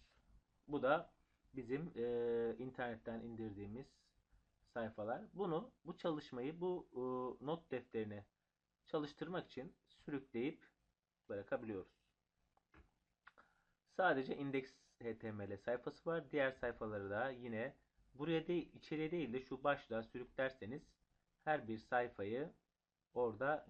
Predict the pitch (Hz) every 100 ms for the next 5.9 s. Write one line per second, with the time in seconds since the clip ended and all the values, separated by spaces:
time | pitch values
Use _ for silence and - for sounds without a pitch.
0 | 101 110 117 110 107 - 110 - 98 117
1 | - _ _ _ _ _ _ _ _ _
2 | _ _ _ - - _ _ _ _ _
3 | _ _ - 120 - _ _ _ _ _
4 | _ _ _ _ _ - - 165 262 247
5 | 143 135 185 254 254 147 123 160